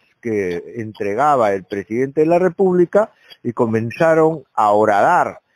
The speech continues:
ese acuerdo, ese pacto de, de, de no agresión, empezaron a destruirlo so pretexto de vacar a Condori y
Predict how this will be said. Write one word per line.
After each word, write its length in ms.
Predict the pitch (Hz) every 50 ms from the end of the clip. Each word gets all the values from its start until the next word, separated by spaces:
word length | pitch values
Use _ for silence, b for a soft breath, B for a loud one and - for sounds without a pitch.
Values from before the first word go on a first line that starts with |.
| _ _ _ -
ese 220 | 139 147 131 - 139
acuerdo, 720 | 123 - - 170 180 160 139 131 131 139 160 - - - -
ese 260 | 139 131 - - 123
pacto 600 | - - - 170 165 - _ _ - 127 113 104
de, 240 | 101 95 90 87 87
de, 240 | 85 92 90 87 82
de 180 | 82 98 101
no 160 | 101 117 139
agresión, 680 | 147 143 135 127 123 - - 185 185 165 147 147 165 - _ _ _ _ _ _ _ _ _ _ _ _
empezaron 760 | - 104 107 101 - 113 107 - - 151 156 160 165 160 156 139
a 460 | 120 110 104 101 95 92 87 87 85 78
destruirlo 920 | 107 117 110 _ - 135 123 123 135 156 180 165 147 135 135 135 151 190 208 B B B B B B B _ _ _ -
so 160 | - 196 190 190
pretexto 840 | - 156 151 147 - 180 170 165 _ - - 170 175 175 147 - -
de 420 | 110 107 117 147 147 147 151 156 139
vacar 540 | 113 120 113 - - 151 151 147 143 147 -
a 120 | - 117 -
Condori 600 | - 107 104 113 175 185 170 139 131 135 165 175 _ _ _ _ _ _ _ _ _ _ -
y 560 | 107 110 113 113 110 107 107 104 101 98